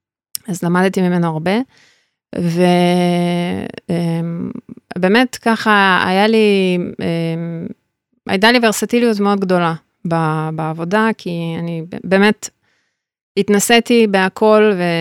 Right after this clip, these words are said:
ומה שנקרא, השתפשפתי ב-, בכל התחומים, אה, וזה מה שמאפשר לי היום, אה, לא לפחד ולקחת כל,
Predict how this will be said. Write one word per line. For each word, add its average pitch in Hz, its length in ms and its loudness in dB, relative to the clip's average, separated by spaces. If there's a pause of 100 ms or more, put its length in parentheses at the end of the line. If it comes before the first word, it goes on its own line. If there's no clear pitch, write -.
(500)
ומה 196 160 -2
שנקרא, 190 520 0
השתפשפתי 190 1040 0
ב-, 165 340 0
בכל 208 360 2
התחומים, 240 680 2 (920)
אה, 175 260 -4
וזה 180 160 -2
מה 220 120 2
שמאפשר 214 500 -2
לי 208 100 0
היום, 240 560 0 (480)
אה, 180 120 -4
לא 208 180 4
לפחד 226 480 0 (120)
ולקחת 175 760 -6 (1300)
כל, 226 260 4